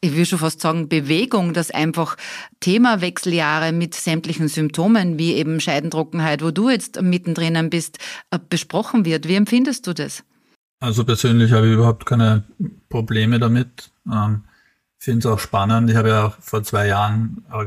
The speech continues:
Speaker 2: fast ein ganzes Jahr lang Frauenärzte besucht und geschult über die Produkte
Speaker 1: Mhm.
Speaker 2: und dahingehend auch viel über solche Themen geredet. Ich glaub, dass das einfach ein natürlicher Prozess ist für jede Frau und den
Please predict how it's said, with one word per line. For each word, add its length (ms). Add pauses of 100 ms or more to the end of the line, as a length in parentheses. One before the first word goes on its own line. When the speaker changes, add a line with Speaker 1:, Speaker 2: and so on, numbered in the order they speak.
(160)
Speaker 2:
fast 240
ein 80
ganzes 360
Jahr 200
lang 180
Frauenärzte 600
besucht 500
und 240
geschult 580
über 160
die 80
Produkte 560
Speaker 1:
Mhm. 60
Speaker 2:
und 180 (640)
dahingehend 560
auch 140
viel 180
über 140
solche 280
Themen 300
geredet. 420 (380)
Ich 80
glaub, 240
dass 180
das 220
einfach 300
ein 100
natürlicher 880 (460)
Prozess 420
ist 300
für 80
jede 180
Frau 380
und 260
den 220